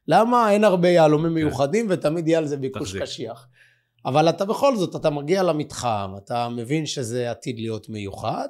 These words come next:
Speaker 2: כן.
Speaker 1: אתה רוצה להבין באיזה מחיר אתה קונה, שאתה קונה טוב.
Speaker 2: אוקיי.
Speaker 1: הבנצ'מרק שלנו, הנקודת השוואה, הייתה בת ים, פארק הים ממתחם האלף,
Speaker 2: כן.
Speaker 1: קו אווירי איזה שני קילומטר משם, ואתה מבין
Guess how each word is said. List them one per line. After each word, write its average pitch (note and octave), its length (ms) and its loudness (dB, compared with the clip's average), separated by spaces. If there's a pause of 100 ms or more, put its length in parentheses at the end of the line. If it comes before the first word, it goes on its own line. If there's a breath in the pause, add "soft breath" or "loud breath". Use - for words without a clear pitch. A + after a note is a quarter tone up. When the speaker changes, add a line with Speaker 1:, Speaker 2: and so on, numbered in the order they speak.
Speaker 2:
כן. E2+ 180 -16 (160)
Speaker 1:
אתה D3+ 100 -10
רוצה B2+ 240 -6
להבין C#4 400 -4
באיזה F3 300 -2
מחיר F#3+ 360 -8
אתה - 160 -10
קונה, A#3+ 300 -10
שאתה - 180 -14
קונה D3 280 -2
טוב. C3+ 180 -2
Speaker 2:
אוקיי. G2 140 -6 (480 soft breath)
Speaker 1:
הבנצ'מרק A#3 760 -2
שלנו, B2+ 500 -2
הנקודת C#3+ 520 -6
השוואה, G3+ 360 -2
הייתה G3+ 240 0
בת F3+ 260 -4
ים, F3+ 300 0
פארק D#3+ 300 -2
הים D3+ 240 -2
ממתחם B2 520 -8
האלף, G#3+ 400 -6
Speaker 2:
כן. E2+ 60 -14
Speaker 1:
קו D#3+ 260 0
אווירי C#3 340 -2
איזה A#2+ 260 -4
שני F3 300 -8
קילומטר G#3+ 580 -8
משם, A3 340 -10
ואתה E3 160 -10
מבין C#3+ 400 -2